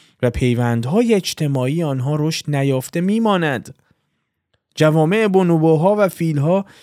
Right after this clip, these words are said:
با شبکه‌های همکاری ماده‌ها قویاً کنترل می‌شوند، در حالی که نرهای خودمحور و ناتوان از همکاری به حاشیه رانده می‌شوند.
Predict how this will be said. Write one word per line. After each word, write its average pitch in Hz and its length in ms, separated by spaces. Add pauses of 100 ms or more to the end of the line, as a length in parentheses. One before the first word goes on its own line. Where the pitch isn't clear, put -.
(200)
با 165 100
شبکه‌های 160 880
همکاری 185 840
ماده‌ها 165 600
قویاً 180 580
کنترل 143 560
می‌شوند، 107 760 (480)
در 107 120
حالی 156 320
که 175 160
نرهای 165 680
خودمحور 131 800
و 117 140
ناتوان 110 640
از 104 160
همکاری 107 720 (540)
به 156 140
حاشیه 156 680
رانده 127 380
می‌شوند. - 680